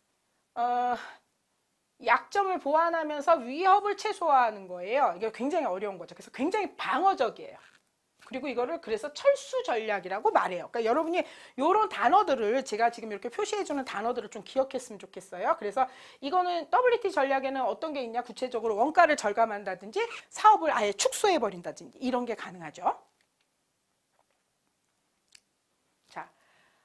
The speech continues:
그래서 그리고 나면은, 어, 우리가 이제 문제를 인식하고 나면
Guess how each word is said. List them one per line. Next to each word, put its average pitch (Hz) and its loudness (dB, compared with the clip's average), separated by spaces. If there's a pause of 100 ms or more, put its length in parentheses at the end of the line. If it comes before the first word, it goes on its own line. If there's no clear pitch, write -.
(260)
그래서 302 4 (540)
그리고 392 -2
나면은, 254 -2
어, 233 -4
우리가 269 -4
이제 233 -4
문제를 339 -4
인식하고 277 -4
나면 262 -2